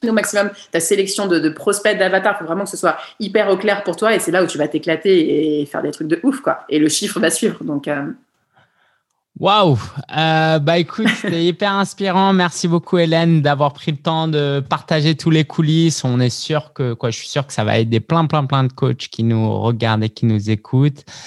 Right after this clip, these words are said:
Speaker 2: Euh, merci à toi. On met le lien encore une fois, hein, si vous voulez, euh, retrouver Hélène, allez-y. Euh, Hélène, bonne continuation. C'était un, vraiment un plaisir de t'avoir accompagnée et je suis très fier de,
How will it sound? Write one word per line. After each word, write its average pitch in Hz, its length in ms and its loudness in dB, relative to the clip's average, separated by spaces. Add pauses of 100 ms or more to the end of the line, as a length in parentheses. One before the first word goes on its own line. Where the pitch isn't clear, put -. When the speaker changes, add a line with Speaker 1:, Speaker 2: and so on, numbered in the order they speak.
(200)
Speaker 2:
Euh, 117 200 4
merci 170 300 2
à 185 100 4
toi. 175 200 0
On 175 80 0
met 151 160 0
le 143 80 0
lien 160 200 0
encore 151 300 0
une 139 140 0
fois, 147 240 2
hein, 147 180 2
si - 120 -8
vous 123 60 -4
voulez, 123 220 2
euh, 113 180 4 (340)
retrouver 127 540 0
Hélène, 127 500 0
allez-y. 120 800 -2 (360)
Euh, 123 260 2
Hélène, 165 360 2
bonne 180 180 2
continuation. 160 1040 0
C'était - 180 -4
un, 120 320 2
vraiment 131 260 2
un 135 80 4
plaisir 143 340 0
de - 40 -10
t'avoir 123 280 2
accompagnée 123 840 2
et 113 40 0
je 104 60 -8
suis - 100 -14
très - 200 -8
fier 135 200 -2
de, 110 280 -6